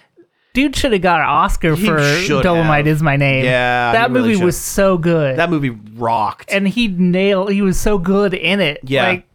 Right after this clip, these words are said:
Speaker 2: yeah. And I think he, yeah. I think he's trying to bring it back. Why not? Hey, why not? Last thing before we get to the Game Awards, because we have about ten minutes left here.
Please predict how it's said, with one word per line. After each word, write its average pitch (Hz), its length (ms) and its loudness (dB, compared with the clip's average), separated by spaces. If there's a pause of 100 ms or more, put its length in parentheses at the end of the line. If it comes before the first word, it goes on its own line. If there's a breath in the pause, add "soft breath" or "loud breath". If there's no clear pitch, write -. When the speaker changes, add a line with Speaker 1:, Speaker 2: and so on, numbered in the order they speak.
(100)
Speaker 2:
yeah. 117 320 -4 (180)
And 127 100 -4
I 127 60 -2
think 139 300 -6
he, 131 440 -4 (720)
yeah. 87 260 -8 (460)
I 202 60 -8
think 392 120 -4
he's 381 100 -4
trying 415 140 -2
to 403 60 -4
bring 392 140 -2
it 370 60 -6
back. 311 260 -2
Why 285 200 -4
not? 208 300 -4 (420)
Hey, 214 320 -2
why 156 140 -8
not? 139 240 -4 (560 soft breath)
Last 214 360 -2
thing 214 180 0
before 190 240 0
we 170 80 0
get 165 140 -2
to 175 60 -6
the 160 80 -6
Game 151 180 -2
Awards, 147 340 0
because 131 200 -10
we 131 60 -6
have 123 80 -4
about 120 160 -4
ten 143 180 -2
minutes 123 240 -4
left 110 260 -6
here. 104 280 -8